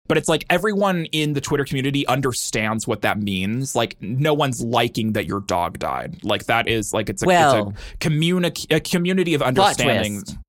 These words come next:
Speaker 1: Uh, unless it's you.
Speaker 2: <laughs> When they're saying, <laughs> "Oh, Grandma finally left this mortal realm," that heart that I'm clicking, that means I like it.
Speaker 1: <laughs> Joke's on you.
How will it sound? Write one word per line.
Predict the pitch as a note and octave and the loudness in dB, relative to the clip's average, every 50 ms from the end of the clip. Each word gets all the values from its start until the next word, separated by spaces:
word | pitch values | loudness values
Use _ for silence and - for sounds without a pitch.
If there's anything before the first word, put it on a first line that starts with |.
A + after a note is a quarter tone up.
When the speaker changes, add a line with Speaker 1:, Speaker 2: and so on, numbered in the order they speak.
| _ - | _ 2
Speaker 1:
Uh, | - C#3+ D3 | 2 2 4
unless | D3+ D#3+ E3+ D#3+ - | 4 2 2 2 0
it's | C#3 - - | -4 -4 -2
you. | B2 G#2 F#2+ - - - - - _ _ _ _ _ _ _ - | -2 -2 -2 -2 -4 -8 -10 -16 _ _ _ _ _ _ _ -2
Speaker 2:
<laughs> | - F3+ - - - - A#3+ C4 - - - - - - - - | 0 0 0 2 2 2 4 4 4 2 0 -14 -18 -18 -14 -6
When | - E3+ F3 F3+ F3 | 0 2 2 4 6
they're | D#3+ E3 E3 F3 F3+ | 6 6 6 6 4
saying, | - - F3+ D#3 C#3+ - - - - - - - | 4 4 4 4 4 4 4 4 2 2 2 0
<laughs> | - B4+ - - D#5+ - | 0 -2 -2 -2 0 2
"Oh, | G3+ G3+ G3+ | 2 2 2
Grandma | F3 F#3+ G3+ G3+ G3+ G3 G3+ G3 G3 | 2 2 2 4 4 4 4 2 2
finally | F#3 - G#3 F#3+ F#3+ F#3+ F#3+ F#3 F#3 F3+ | 2 2 2 4 4 2 2 0 0 0
left | F3 F3 F3+ F#3+ F#3 - | 2 2 2 0 0 0
this | G3 F#3+ F3+ - | -2 -2 -2 -2
mortal | - F3 F3+ F3+ F3+ F#3 F#3 F3 | 0 0 2 2 2 2 2 2
realm," | E3+ F3+ F3 F3 F3 E3+ D#3+ D3 D3+ D3+ - _ _ _ _ - | 2 2 2 2 2 2 0 0 -2 -6 -8 _ _ _ _ 0
that | - F3 G3+ G3+ G3+ | 2 4 4 4 4
heart | F3+ F#3 E3+ F3+ G3 - - | 4 4 6 6 4 2 2
that | - G3+ G3 | 2 2 4
I'm | G3+ G3+ G#3 | 4 2 0
clicking, | - G#3+ G#3+ G#3 G#3 A3 G#3+ G#3+ G#3+ A3 C4 - _ _ _ _ _ _ _ - - | 0 0 0 0 2 2 0 0 0 -2 -4 -8 _ _ _ _ _ _ _ -2 2
that | D#3 E3+ F#3 | 2 4 4
means | F#3+ G3 F#3 E3+ C#3+ | 4 2 2 2 2
I | D3 B2 A#2 | 4 4 4
like | A2+ A#2 A2+ A2 G#2+ - - | 4 4 4 4 2 0 -2
it. | - F#2+ - _ _ - _ _ - - | -8 -8 -8 _ _ -20 _ _ -6 -4
Speaker 1:
<laughs> | G3 G#3 G3+ C#4 - - - - - C4 - - B3+ - - - C4 B3+ - | -2 0 0 -2 -2 -4 -8 -6 -6 -6 -4 -4 -8 -6 -2 -4 -4 -4 -2
Joke's | - - G3+ F#3 F#3 - - | -2 2 2 2 2 2 2
on | D3 - C#3 | 2 2 2
you. | A#2+ A#2+ A2 G#2 F#2 - G2 | 2 2 2 0 0 -4 -6